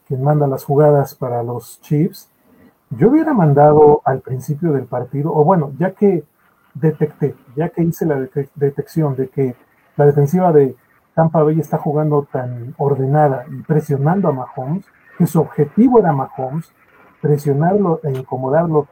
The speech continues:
tantas veces se pudiera, yo hubiera mandado una que otra jugada de fantasía, ¿eh?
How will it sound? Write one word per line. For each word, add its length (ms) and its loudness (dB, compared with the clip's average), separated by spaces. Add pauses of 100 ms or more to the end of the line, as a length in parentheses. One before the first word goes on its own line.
tantas 480 -6
veces 240 -4
se 100 -10
pudiera, 500 -10 (680)
yo 80 0
hubiera 180 0
mandado 340 4
una 200 0
que 120 0
otra 160 -4
jugada 460 -2
de 100 -6
fantasía, 800 -6
¿eh? 100 -16